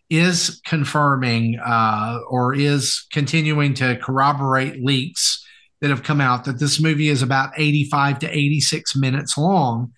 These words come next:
Uh, so you're looking at about an hour and a half-ish, uh, of Mario action, which is pretty good for an animated movie, right? I feel like, uh, maybe it's a little bit short, um, but that's just 'cause I want more of it. Um,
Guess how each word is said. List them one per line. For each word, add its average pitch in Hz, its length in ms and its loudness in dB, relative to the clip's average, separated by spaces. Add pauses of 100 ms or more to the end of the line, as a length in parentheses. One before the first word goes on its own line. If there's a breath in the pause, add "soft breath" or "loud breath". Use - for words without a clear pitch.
(380 soft breath)
Uh, 131 320 2
so - 160 0
you're 139 220 2
looking 165 380 2
at 143 100 2
about 139 260 2
an 143 60 -2
hour 131 560 0
and 127 120 0
a 120 40 2
half-ish, 123 1000 0 (400)
uh, 127 440 2
of 123 180 0
Mario 131 440 2
action, 135 360 0
which 285 160 0
is - 180 -4
pretty 349 260 2
good 240 220 2
for 226 120 0
an 220 80 2
animated 180 500 4
movie, 131 340 2
right? 147 260 2
I 175 60 0
feel 190 200 -2
like, 170 160 2
uh, 175 240 -12 (300)
maybe 180 340 2
it's 180 140 -2
a 165 40 -2
little 165 200 2
bit 165 180 0
short, 143 460 0 (600 soft breath)
um, 123 840 0 (340)
but 131 360 -2 (260)
that's 135 300 -2
just - 200 -2
'cause 123 180 -2
I 107 80 2
want 110 300 -4
more 107 260 -4
of 107 140 -4
it. 110 120 -12 (200)
Um, 117 480 0